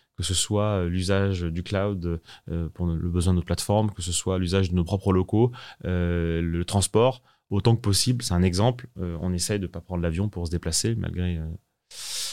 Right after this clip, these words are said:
malgré nos, nos, nos, notre expansion géographique, le moins possible. Et, euh, et ça, bah, c'est, c'est important. On fait, par exemple, tous les deux ans notre bilan carbone qu'on cherche à, à améliorer.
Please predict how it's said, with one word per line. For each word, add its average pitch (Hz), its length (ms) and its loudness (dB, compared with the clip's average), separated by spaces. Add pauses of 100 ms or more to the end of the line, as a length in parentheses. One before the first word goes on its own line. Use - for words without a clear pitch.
(300)
malgré 98 320 2
nos, 101 140 6
nos, 92 160 4
nos, 87 220 4
notre 90 280 0 (120)
expansion 95 400 2
géographique, 95 600 2 (280)
le 95 140 2
moins 110 140 8
possible. 110 520 4 (220)
Et, 95 260 4
euh, 90 220 6
et 90 160 0
ça, 113 240 2
bah, 87 100 0
c'est, 85 220 0
c'est - 160 0
important. 90 360 0
On 95 40 0
fait, 87 240 0
par 82 180 0
exemple, 85 240 0
tous - 80 -2
les 90 60 4
deux 87 160 4
ans 98 80 4
notre 92 200 0
bilan 87 220 2
carbone 87 320 0
qu'on 85 160 -4
cherche - 400 0
à, 80 300 -6
à - 320 -6
améliorer. 87 480 4